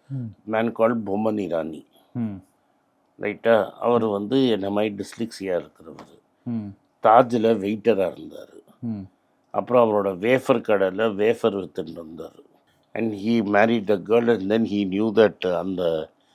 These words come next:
Speaker 2: வேஃபரும் த-, வெயிட்டரா இருக்கிறதுல சம்பாதிக்க முடியாதுன்னு he learned to become a cameraman.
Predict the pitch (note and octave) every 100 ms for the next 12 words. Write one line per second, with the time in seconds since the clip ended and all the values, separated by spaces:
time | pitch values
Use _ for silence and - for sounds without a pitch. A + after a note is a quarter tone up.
0 | _ _ G#2 A2+ B2 B2 A#2 B2 A#2 -
1 | - G2+ F#2 G#2+ A#2 B2 A2+ G#2 - F#2+
2 | F#2 F#2+ F#2+ G2+ G#2+ G2 F#2+ F#2 F2 E2+
3 | E2 D#2+ F2 G#2 - _ _ _ _ _
4 | - A#2 A2 A#2 B2 A#2+ G#2 G2 G#2 G#2+
5 | A2+ - G#2+ G2+ F#2+ D#2 C2